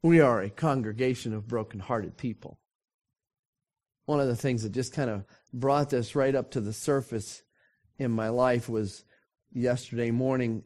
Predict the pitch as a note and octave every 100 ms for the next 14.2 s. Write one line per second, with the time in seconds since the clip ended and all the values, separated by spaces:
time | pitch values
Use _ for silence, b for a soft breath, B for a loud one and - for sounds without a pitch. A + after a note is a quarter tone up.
0 | - A2+ C3+ A#2+ A#2 B2+ C3 A2 G#2+ C3+
1 | A#2 A2+ A#2 A#2 A#2 A2+ A#2+ A#2+ A#2 G#2
2 | G#2+ G#2+ G#2+ A#2 G#2+ G2+ G2 - A#2+ A#2
3 | G#2+ G#2+ A#2+ A#2+ G#2+ G#2+ A2+ A2 F#2+ A#2+
4 | B2 - A#2+ A#2 A2+ A2+ G2+ G2+ A#2+ A2+
5 | G#2+ G#2+ - B2+ B2 A#2+ B2 b b b
6 | b b _ _ _ _ A#2 A#2 G#2+ A2
7 | C3+ C3+ A#2 A2 G#2+ b b b _ _
8 | _ - G#2+ G2+ - D#3+ D3+ C3+ A2+ A2
9 | A2+ B2 C#3+ C#3 C3 A#2 G#2+ - C#3 C#3
10 | C#3+ B2 A#2 A2 A2+ G#2 A2+ G2+ - B2+
11 | B2 G#2 A#2+ C3 C3 B2 A#2 A2+ C3+ C#3
12 | B2+ B2 C#3 - G#2 A2 A#2 G#2+ G#2+ C#3
13 | A#2+ A2+ - B2+ A#2 - B B B -
14 | G#2+ F2+